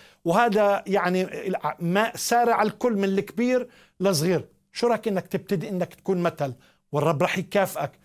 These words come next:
الله لا يجيع نفس الصديق. مش رايح يجوعك الرب، وتأكد إنه الرب رح يسدد احتياجاتك.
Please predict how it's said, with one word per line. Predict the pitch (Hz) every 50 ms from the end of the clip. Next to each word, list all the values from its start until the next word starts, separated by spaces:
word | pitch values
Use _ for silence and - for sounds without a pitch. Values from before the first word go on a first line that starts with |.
| _ _ _ _ _ _ _ _ _ _ _ _ -
الله | 170 170 170 185 208 214 175
لا | 180 190 190 190
يجيع | 190 180 180 165 123 110 165 202 202 196 180 147 139 - _ -
نفس | 175 165 170 185 185 - - - - - -
الصديق. | 170 165 - - - - - 185 151 120 113 160 165 131 - - - _ _ _ _ _ _ _ _ _ _ _ _ _ _ _ _ _ -
مش | 175 175 165 - - - 175
رايح | 202 214 220 220 - - -
يجوعك | 202 151 113 202 202 196 185 170 160 165 - -
الرب، | 175 160 160 156 147 123 - _ _ _ _ _ _ _ _ _ -
وتأكد | 170 165 - - - 226 220 - - - - 214 214 202 - -
إنه | 220 190 185
الرب | 180 175 185 175 139
رح | - - - 180
يسدد | 170 - - - 220 202 170 143 139 208 202 208 - -
احتياجاتك. | - - - - 185 175 156 - 180 175 160 160 - 143 120 -